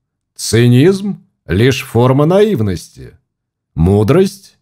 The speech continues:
есть проницательность». «Он меня еще и учит», — обратился Эдельштейн к стене. «Ну хорошо, забудьте все.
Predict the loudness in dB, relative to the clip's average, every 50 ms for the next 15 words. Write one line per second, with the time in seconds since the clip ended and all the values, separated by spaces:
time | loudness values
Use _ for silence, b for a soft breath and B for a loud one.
0 | _ _ _ -2 0 0 2 2 0 0 -2 -6 -6 -4 -2 0 0 0 0 -2
1 | -2 -2 -2 -2 -2 -2 -4 -2 -2 -4 -4 -8 -12 _ _ _ _ _ _ _
2 | _ _ _ _ _ _ _ -2 0 2 2 2 2 2 2 2 2 2 2 2
3 | 0 -2 -2 -2 0 0 0 0 0 0 0 0 0 -2 -2 -2 -4 -4 -6 _
4 | _ _ _ _ _ _ -4 -2 0 2 2 2 0 0 0 -2 -2 -2 -2 -2
5 | -2 0 0 0 -2 -2 -2 -2 -2 -2 -2 -4 -8 -8 -4 -2 0 0 0 -2
6 | -4 -6 -10 _ _ _ _ _ _ _ _ _ _ _ _ _ _ _ -2 0
7 | 2 2 2 2 0 0 -2 0 0 0 -2 -2 -4 -6 -4 -2 0 0 -2 -4
8 | -6 -12 _ _ _ _ _ -18 -10 -4 -2 0 0 2 2 0 0 0 -2 -4
9 | -4 -4 -4 -6 -10 -10 -10 -10 -10